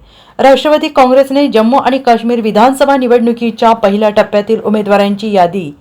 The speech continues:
जाहीर केल्याची माहिती राष्ट्रवादी काँग्रेसचे राष्ट्रीय सरचिटणीस आणि जम्मू काश्मीरचे प्रभारी ब्रिजमोहन श्रीवास्तव यांनी दिली. राष्ट्रवादी काँग्रेस पक्षाच्या संसदीय मंडळाने पुलवामा जिल्ह्यात निवडणूक लढवण्यासाठी तीन उमेदवारांच्या नावांना मान्यता दिली आहे. त्यानुसार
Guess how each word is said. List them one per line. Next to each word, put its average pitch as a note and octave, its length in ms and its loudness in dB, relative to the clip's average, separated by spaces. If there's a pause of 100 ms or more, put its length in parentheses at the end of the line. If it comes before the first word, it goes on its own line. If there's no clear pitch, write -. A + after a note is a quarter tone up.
(440)
जाहीर D4 340 4
केल्याची C#4 420 0
माहिती B3 480 0
राष्ट्रवादी A#3 440 0
काँग्रेसचे A3+ 580 0
राष्ट्रीय G#3+ 520 -2 (160)
सरचिटणीस A#3 600 -2 (360)
आणि C4 340 4
जम्मू A#3 240 2
काश्मीरचे C#4 520 0
प्रभारी B3 540 0
ब्रिजमोहन B3 560 0
श्रीवास्तव A#3 520 0
यांनी F#3+ 260 0
दिली. D3 300 -12 (480)
राष्ट्रवादी C#4 500 2
काँग्रेस B3+ 380 -2
पक्षाच्या C4 500 0 (480)
संसदीय B3 440 2
मंडळाने B3+ 420 2
पुलवामा B3 520 2 (240)
जिल्ह्यात A3+ 380 -2 (500)
निवडणूक C4 480 2
लढवण्यासाठी C4 720 2
तीन C4 220 -6
उमेदवारांच्या A#3+ 640 -2
नावांना A3+ 380 2
मान्यता G3 480 -2
दिली D#3+ 200 -8
आहे. D#3 160 -6
त्यानुसार G#3 460 -2